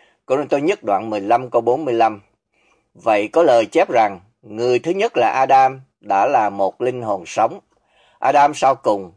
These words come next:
là thần ban sự sống." Giăng đoạn ba câu sáu:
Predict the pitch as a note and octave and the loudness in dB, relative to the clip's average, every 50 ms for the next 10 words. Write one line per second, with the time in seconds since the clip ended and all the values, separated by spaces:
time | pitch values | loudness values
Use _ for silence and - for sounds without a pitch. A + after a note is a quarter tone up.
0 | _ _ - G#2+ G#2+ G#2 G#2 G2+ F#2+ F#2 - - - G#2 G2 F#2+ F#2 F#2+ G#2+ A#2 | _ _ -16 -10 -6 -4 -2 -2 -2 -4 -6 -6 -6 -4 -4 -4 -2 0 2 2
1 | A2+ A2+ - - F#2+ E2+ D#2+ - G#2+ G#2+ A#2+ E3 - _ _ _ _ _ _ _ | 0 0 -4 -14 -14 -14 -8 -2 -2 -2 -2 -2 -6 _ _ _ _ _ _ _
2 | _ _ _ _ _ _ _ - A#2+ B2+ C3 C3 B2 G2+ F#2 F#2 F#2+ G#2+ A2+ A#2 | _ _ _ _ _ _ _ -2 -2 0 0 0 -2 -6 -6 -4 -2 0 0 0
3 | A2+ - A2 G#2+ - - - A2+ B2 D#3 - | 0 -2 -8 -8 -4 -2 0 0 0 -2 -4